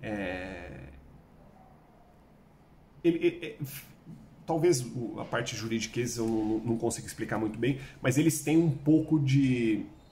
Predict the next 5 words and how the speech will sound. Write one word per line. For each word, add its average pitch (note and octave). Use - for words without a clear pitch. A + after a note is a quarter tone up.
de B2+
responsabilidade D#3
sobre F3
as F3+
vendas. D3